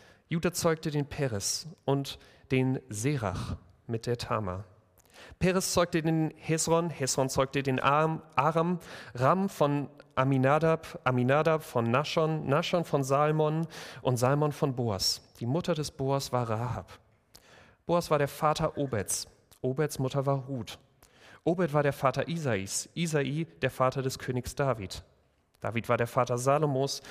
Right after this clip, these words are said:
Salomos Mutter war die Frau des Uria. Salomo war der Vater von Rehabeam, Rehabeam der Vater von Abia, Abia von Asa, Asa von Josaphat, Josaphat von Joram, Joram von Usia, Usia von Jotam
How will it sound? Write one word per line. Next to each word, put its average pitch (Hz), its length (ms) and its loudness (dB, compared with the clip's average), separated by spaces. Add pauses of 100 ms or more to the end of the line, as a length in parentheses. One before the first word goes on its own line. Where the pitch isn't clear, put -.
(180)
Salomos 165 520 0
Mutter 170 240 0
war 127 100 2
die 127 100 -4
Frau 127 220 -2
des 127 160 -6
Uria. 120 520 -6 (840)
Salomo 135 500 2
war 117 100 4
der 113 120 4
Vater 127 420 2
von 135 300 -2
Rehabeam, 123 640 0
Rehabeam 131 560 0
der 147 120 0
Vater 135 260 -2
von 131 200 -2
Abia, 151 500 0
Abia 127 340 2
von 120 260 -2
Asa, 156 440 2
Asa 131 320 2
von 117 200 0
Josaphat, 170 640 0 (320)
Josaphat 143 720 0
von 139 260 0
Joram, 131 600 2
Joram 147 340 0
von 170 180 -4
Usia, 135 560 0 (360)
Usia 123 320 -2
von 139 180 -4
Jotam 110 520 -6